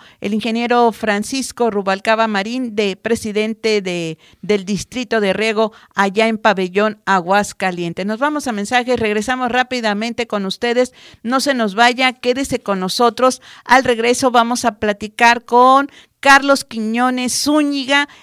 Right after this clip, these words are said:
él es pescador, él de Jesús María, una sindicatura que pertenece al municipio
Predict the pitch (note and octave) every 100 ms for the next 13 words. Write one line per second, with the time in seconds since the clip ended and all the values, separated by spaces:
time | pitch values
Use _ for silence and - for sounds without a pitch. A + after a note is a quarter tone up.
0 | _ A#3 C4 B3+ - C4 - - G3 F#3+
1 | A#3 C#4 - _ _ _ G#3+ A3 A3+ A#3+
2 | A3+ G#3 - - F#3 G3+ G3 F#3+ G#3+ G3+
3 | G#3+ F#3+ A3+ A#3+ D4+ C#4 A#3+ B3 A#3+ G#3
4 | G3 G3+ G3+ B3 B3 A#3+ G#3+ G3 G#3 G3+
5 | G#3+ B3+ A#3 G3 F#3 F#3 F3 A#3+ A#3 -
6 | A3+ G#3+